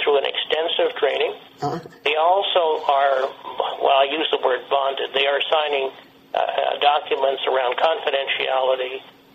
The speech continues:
Speaker 1: and so forth, and they're monitored for that. Whereas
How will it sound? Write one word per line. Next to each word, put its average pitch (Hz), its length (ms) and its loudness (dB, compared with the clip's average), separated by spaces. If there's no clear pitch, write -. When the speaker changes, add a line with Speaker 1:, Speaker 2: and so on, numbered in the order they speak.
Speaker 1:
and - 320 -4
so 69 240 0
forth, - 260 -2
and 143 140 -2
they're 135 140 0
monitored 139 560 0
for - 120 -2
that. - 320 -4
Whereas 139 640 2